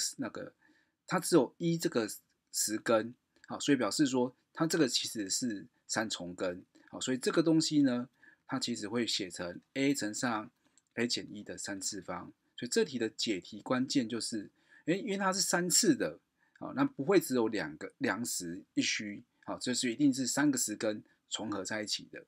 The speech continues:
好，有了这样子呢，我们再来看这一题就比较快。就第一个带一的时候呢，对，F一减G一刚好这里会等于零，好，所以 A 是对的。那接下来两边微分，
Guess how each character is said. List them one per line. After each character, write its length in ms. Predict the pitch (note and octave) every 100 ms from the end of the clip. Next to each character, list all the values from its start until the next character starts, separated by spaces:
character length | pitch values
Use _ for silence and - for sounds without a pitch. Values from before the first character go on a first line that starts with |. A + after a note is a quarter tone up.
| _ _ _ _ _
好， 160 | - -
有 100 | B2+
了 80 | D#3+
这 140 | C4
样 100 | A#3+
子 140 | A#3 E3+
呢， 200 | D3 D3+
我 80 | G#2
们 100 | G2+
再 100 | C3
来 120 | G#2
看 180 | - B2
这 120 | C3
一 20 |
题 160 | A#2 E2+
就 100 | G#2+
比 100 | -
较 100 | F#2
快。 340 | - B2+ F2+ D#2+ _ _ _ _
就 100 | -
第 160 | - A3
一 40 |
个 120 | G#3
带 220 | B2 G3+ E3+
一 160 | D#3+
的 100 | C#3
时 140 | B2 B2+
候 80 |
呢， 240 | A2 G#2+ C3 _
对 100 | -
，F 240 | - D#3 -
一 100 | D#3+
减 220 | - -
G 280 | A#3 A3+ A#2+
一 20 |
刚 200 | A#2+ B2
好 140 | F2+
这 140 | - A#2
里 260 | G#2 G#2 - -
会 120 | A#2+
等 160 | F2
于 60 | F2+
零， 380 | F#2 E2 E2+ A2 _ _ _ _
好， 80 | -
所 100 | G#2
以 40 | -
A 160 | C#3 D3
是 100 | -
对 220 | E3+ A2+
的。 220 | E2+ - _ _ _ _
那 80 | -
接 160 | D3 G#3+
下 180 | A#3 D#3
来 240 | G#2+ - _
两 280 | C4+ A#2+ A2
边 240 | - F3+
微 200 | C#3+ A#2
分， 360 | C3+ C3+ C3